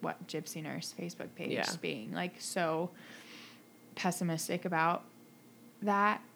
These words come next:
Speaker 1: And I don't know, I haven't, I haven't, I've always, I've only come across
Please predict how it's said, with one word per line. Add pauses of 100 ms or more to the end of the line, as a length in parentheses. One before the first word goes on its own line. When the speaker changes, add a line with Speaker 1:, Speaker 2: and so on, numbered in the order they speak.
(800)
Speaker 1:
And (180)
I
don't
know,
I
haven't,
I
haven't,
I've
always,
I've
only
come
across